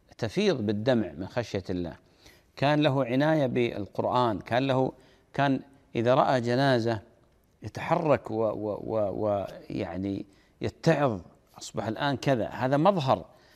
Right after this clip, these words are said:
خطير من مظاهر الفتور ومظاهر القسوة، نسأل الله العافية والسلامة.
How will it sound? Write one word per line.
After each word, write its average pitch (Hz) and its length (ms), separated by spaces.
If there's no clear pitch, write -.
خطير 196 500
من 113 140
مظاهر 123 540
الفتور 120 520
ومظاهر 107 460
القسوة، 110 520
نسأل - 240
الله 110 300
العافية 104 380
والسلامة. 95 520